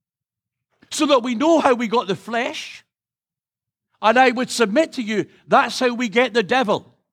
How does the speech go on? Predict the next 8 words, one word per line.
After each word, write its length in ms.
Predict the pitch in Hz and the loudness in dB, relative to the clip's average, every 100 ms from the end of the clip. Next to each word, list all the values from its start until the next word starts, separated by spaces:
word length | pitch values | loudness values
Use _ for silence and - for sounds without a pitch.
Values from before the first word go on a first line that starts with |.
| _ _ _ _ _ _ _ _ _ _ - | _ _ _ _ _ _ _ _ _ _ 0
A 120 | 208 | 0
fallen 640 | - 240 294 294 302 277 - _ _ _ | 2 4 6 6 2 -2 -10 _ _ _
authority 680 | 202 - 269 294 277 269 254 _ _ _ _ _ _ _ _ | -4 2 4 4 2 -6 -8 _ _ _ _ _ _ _ _
from 220 | - 233 | -2 0
the 120 | 233 | 2
courts 340 | - 302 269 269 | 0 0 0 -2
of 120 | 240 | -2
heaven, 400 | 269 214 147 - | -2 -4 -8 -12